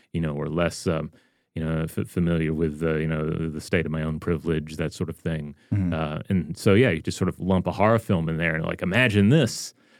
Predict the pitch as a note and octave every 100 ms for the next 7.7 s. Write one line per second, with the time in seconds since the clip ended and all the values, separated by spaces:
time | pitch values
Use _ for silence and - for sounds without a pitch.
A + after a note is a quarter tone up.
0 | - - G#2 G2+ G2 G2 F#2 F#2+ A#2+ G2+
1 | G2+ G2+ G2 F2+ F#2+ G2 F2 F#2+ F2+ F2+
2 | F2+ F2 F2+ - - F#2 F2 F#2 G2 G2
3 | B2+ A2+ G#2+ G#2 A2 F2+ A2 D3+ B2 E2
4 | D#2 D#2+ - G2 F#2 F2+ - G2+ F#2+ F#2+
5 | - - G#2 F#2+ F#2+ F2 F2 G2 F#2+ D#2+
6 | E2 G2+ - - - F#2 - - D#2+ -
7 | E2+ E2 D#2+ E2 G1+ G1+ G1+